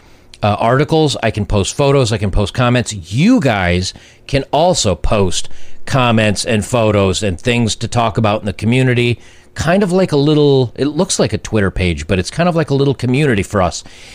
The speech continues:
It is not censored. No one can touch it. No one can come in and moderate it as long as I don't have, um, anything that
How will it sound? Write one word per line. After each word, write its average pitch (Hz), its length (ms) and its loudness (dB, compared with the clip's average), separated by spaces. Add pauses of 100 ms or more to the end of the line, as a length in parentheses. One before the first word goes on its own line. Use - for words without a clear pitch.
(140)
It 151 140 2
is 139 120 2
not 147 220 0
censored. 147 600 0
No 113 220 2
one 131 120 2
can 117 180 -2
touch 143 300 0
it. 139 100 -2
No 110 200 2
one 107 80 0
can 110 180 -2
come 110 160 0
in 104 120 2
and 95 120 2
moderate 120 460 2
it 120 80 -2
as 107 80 0
long 110 260 2
as 101 100 0
I 107 80 2
don't 104 200 0
have, 101 360 0 (440)
um, 98 340 0
anything 104 520 0
that 101 220 0